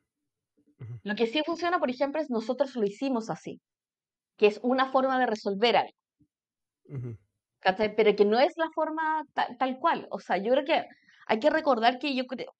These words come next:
Speaker 2: o sea, me da la sensación de que al final los emprendedores y las emprendedoras, independiente de la edad en la que están, se comportan como si fueran adolescentes.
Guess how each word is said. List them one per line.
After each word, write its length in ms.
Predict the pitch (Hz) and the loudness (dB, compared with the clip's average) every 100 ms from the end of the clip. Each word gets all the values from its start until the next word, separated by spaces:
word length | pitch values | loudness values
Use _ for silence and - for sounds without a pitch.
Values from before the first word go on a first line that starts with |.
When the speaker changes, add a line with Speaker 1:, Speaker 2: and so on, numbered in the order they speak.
| 220 208 | -14 -10
Speaker 2:
o 60 | 226 | -8
sea, 240 | 220 233 - | -6 -6 -4
me 140 | 220 | 0
da 120 | 254 | 4
la 80 | 339 | 2
sensación 460 | 381 370 269 262 311 | 0 -6 -6 -6 -6
de 60 | 359 | -6
que 60 | 311 | -10
al 40 | |
final 300 | - 220 262 | -8 -4 -2
los 100 | 285 | -2
emprendedores 520 | 262 233 196 185 220 | -2 -6 -4 -2 -2
y 40 | 233 | -4
las 120 | 220 | -6
emprendedoras, 440 | 214 214 226 214 | -6 -4 -2 -2
independiente 500 | 190 175 175 208 214 | -4 -4 -4 -6 -6
de 60 | 240 | -2
la 80 | 226 | 0
edad 160 | 233 | 0
en 60 | 240 | -2
la 100 | 233 | -6
que 80 | 190 | -10
están, 280 | - 247 285 - - | -6 -6 -6 -18 -20
se 160 | - 220 | -4 -2
comportan 420 | 208 190 254 294 | -2 -4 -4 -2
como 160 | 285 220 | -4 -6
si 120 | 208 | -8
fueran 240 | 233 233 | -6 -2
adolescentes. 640 | 220 190 170 202 180 - | 0 0 -2 -4 -6 -8